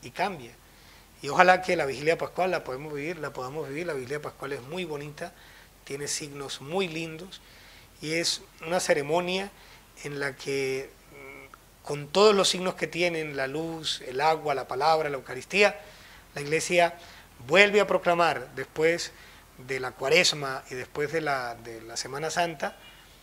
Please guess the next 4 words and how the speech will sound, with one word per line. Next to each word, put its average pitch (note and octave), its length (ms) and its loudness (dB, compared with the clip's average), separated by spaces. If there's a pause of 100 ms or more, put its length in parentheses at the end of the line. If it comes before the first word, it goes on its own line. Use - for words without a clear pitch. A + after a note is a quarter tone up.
(340)
"Aleluya, F#3 720 -2 (400)
Cristo F3 640 -4 (320)
ha C3+ 140 0
resucitado D#3 800 -2